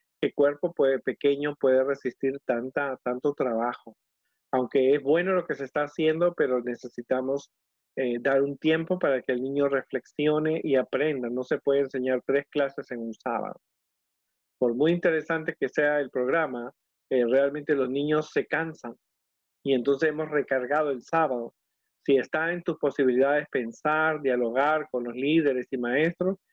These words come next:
es preferible que los clubes de aventureros y conquistadores retornen al día domingo y entonces los niños van a tener un día más de descanso. También depende también de que los padres no tengan un día tan largo.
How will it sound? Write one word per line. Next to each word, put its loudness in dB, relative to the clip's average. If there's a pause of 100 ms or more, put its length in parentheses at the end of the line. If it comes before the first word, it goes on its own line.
(200)
es -2
preferible 2
que -2
los 0
clubes 2
de 4
aventureros 2
y -4
conquistadores -2 (640)
retornen 2
al -2
día 2
domingo -2 (320)
y 2
entonces 0
los 0
niños -2
van 0
a -2
tener -2
un -4
día 0
más -2
de -4
descanso. -6
También -2
depende -2
también -6 (440)
de 0
que -2
los -2
padres 0
no -4
tengan -2
un -4
día 2
tan -6
largo. -2